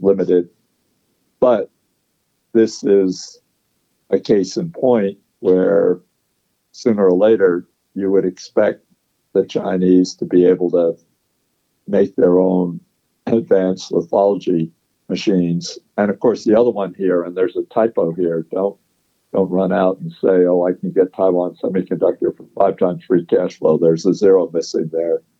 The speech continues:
Taiwan Semiconductor is trading for fifty times free cash flow.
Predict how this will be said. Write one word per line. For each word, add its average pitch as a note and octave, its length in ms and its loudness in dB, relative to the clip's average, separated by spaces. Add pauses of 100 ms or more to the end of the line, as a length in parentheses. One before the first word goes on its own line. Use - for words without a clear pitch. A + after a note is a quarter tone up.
(280)
Taiwan F2+ 320 0
Semiconductor F2+ 840 -2
is E2 100 -2
trading F2 380 0
for - 220 -2
fifty A2+ 500 -2
times F2 360 -2
free E2 220 0
cash E2+ 380 0
flow. E2+ 340 0